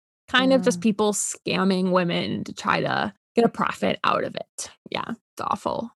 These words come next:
Speaker 1: So the Jane Collective fought to end this for women as they first identified gynecologists willing to take patients and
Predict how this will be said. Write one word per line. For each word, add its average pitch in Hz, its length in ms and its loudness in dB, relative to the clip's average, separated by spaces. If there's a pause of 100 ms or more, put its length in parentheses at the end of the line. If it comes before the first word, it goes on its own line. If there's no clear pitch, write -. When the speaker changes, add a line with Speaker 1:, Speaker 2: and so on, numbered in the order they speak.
(120)
Speaker 1:
So 233 320 6
the 220 140 6
Jane 294 280 6
Collective 214 540 2
fought 208 300 2
to - 160 -6
end 233 200 6
this - 260 -2
for - 120 -4
women 123 520 -2 (560)
as 202 300 4
they 202 420 8 (320)
first 311 260 6
identified 202 760 6
gynecologists 202 960 4 (140)
willing 254 540 2
to 247 120 0
take - 280 0
patients 214 680 -2 (500)
and 196 360 4